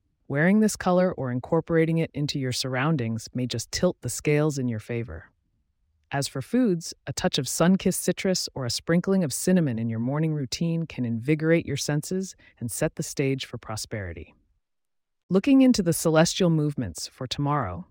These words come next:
December twenty-third, you'll find that personal growth and new beginnings are on the horizon. Make sure to tune in for your full horoscope, where we'll delve deeper into what these themes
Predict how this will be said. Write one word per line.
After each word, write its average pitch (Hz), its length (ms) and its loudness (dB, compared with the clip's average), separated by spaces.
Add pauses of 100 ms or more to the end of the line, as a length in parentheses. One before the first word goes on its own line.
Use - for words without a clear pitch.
December 139 400 -2
twenty-third, 135 600 -2 (460)
you'll 139 120 -4
find 156 340 0
that - 160 -6
personal 202 480 2
growth 156 520 0 (120)
and 120 200 -4
new 147 160 0
beginnings 135 680 -2 (140)
are 104 240 -10
on 120 240 -4
the 113 80 -4
horizon. 104 600 -10 (440)
Make 151 180 0
sure 165 200 2
to 147 100 -2
tune 160 300 0
in 143 260 2
for 127 160 -10
your 107 140 -6
full 170 260 0
horoscope, 113 640 -6 (220)
where 139 140 -6
we'll 139 120 -2
delve 131 320 -2
deeper 131 500 -4 (200)
into 139 180 -6
what 147 240 -2
these 156 240 -4
themes 165 520 -2